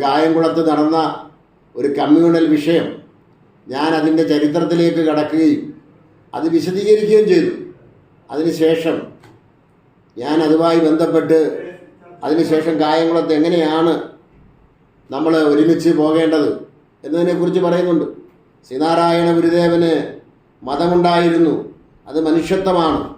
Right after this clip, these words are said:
അത് വിശ്വസിച്ച് ജീവിക്കുന്ന ഒരാളാണ് ഞാൻ. ഞാൻ ഒരു മതത്തെ കുറ്റപ്പെടുത്തുവാനും ഒരു മതത്തെ ഇല്ലാതാക്കുവാനും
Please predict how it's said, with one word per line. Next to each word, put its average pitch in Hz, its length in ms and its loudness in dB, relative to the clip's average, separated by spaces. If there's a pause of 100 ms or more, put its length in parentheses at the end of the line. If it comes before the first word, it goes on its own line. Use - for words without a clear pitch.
(420)
അത് 147 80 -4 (100)
വിശ്വസിച്ച് 180 540 -2
ജീവിക്കുന്ന 175 420 2
ഒരാളാണ് 170 400 0
ഞാൻ. - 100 -8 (600)
ഞാൻ 151 220 -4
ഒരു 170 180 0
മതത്തെ 170 400 -2
കുറ്റപ്പെടുത്തുവാനും 170 800 0 (1000)
ഒരു 160 160 0
മതത്തെ 165 320 0 (100)
ഇല്ലാതാക്കുവാനും 165 840 2